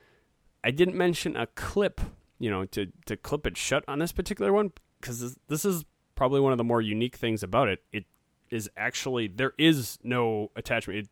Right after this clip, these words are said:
It, it is all one material all the way around. So you just slide it on <laughs> like, like a pair of shorts. Just slide it up to your waist, which is kinda, or over your head,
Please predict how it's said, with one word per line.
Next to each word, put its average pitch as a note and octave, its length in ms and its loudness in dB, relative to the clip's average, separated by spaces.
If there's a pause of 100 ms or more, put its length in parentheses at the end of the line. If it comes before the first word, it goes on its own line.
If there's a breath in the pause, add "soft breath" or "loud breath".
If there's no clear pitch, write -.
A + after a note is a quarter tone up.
It, B2 60 -4
it B2+ 80 -2
is A#2 260 -4
all C3+ 380 8
one B2 280 2
material A2+ 440 0
all G2+ 180 2
the A2+ 60 2
way G#2+ 180 2
around. F#2 480 0 (920)
So - 120 -4
you A#2 140 4
just B2 260 -2 (160)
slide G#2 520 0
it C3 100 2
on A#2 120 2 (120)
<laughs> - 120 -6
like, A2+ 340 -8 (200)
like A2 220 -8
a - 20 -6
pair C#3+ 220 2
of C3 60 2
shorts. - 440 -4 (580)
Just - 200 -6
slide A#2+ 260 4
it A#2+ 80 -2
up A#2+ 160 -2
to - 80 -6
your G2+ 100 0
waist, F#2+ 400 -4 (180)
which - 180 -14
is F2 80 -14
kinda, F#2 240 -10 (400 loud breath)
or G3 180 10
over G#3 220 12
your G3+ 160 10
head, D3 320 6